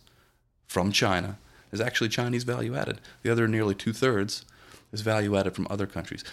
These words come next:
A more recent study from the U S International Trade Commission found that number to be closer to fifty percent. So we're still talking about a huge chunk of, uh, our, our imports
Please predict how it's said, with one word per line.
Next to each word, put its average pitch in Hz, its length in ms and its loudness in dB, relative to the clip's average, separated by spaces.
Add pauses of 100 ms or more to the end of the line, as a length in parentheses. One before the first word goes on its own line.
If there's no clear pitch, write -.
(100)
A 110 40 0
more 113 180 10
recent 117 340 4
study 107 240 4
from 101 180 -2
the 92 220 -2
U 104 200 0
S 98 140 0
International 98 380 0
Trade 101 220 2
Commission 95 320 -8
found 101 320 -2
that 87 80 -6
number 95 160 -2
to 92 60 -6
be 90 100 -4
closer - 280 -6
to - 60 -16
fifty 113 360 -4
percent. - 400 -8 (300)
So 107 280 4 (600)
we're 131 80 -4
still 151 240 -2
talking 135 440 0
about 95 400 0 (420)
a 104 100 -6
huge - 560 -2
chunk 120 300 0
of, 92 240 -4
uh, 101 240 -2
our, 95 140 -4
our 101 200 -2
imports 92 600 0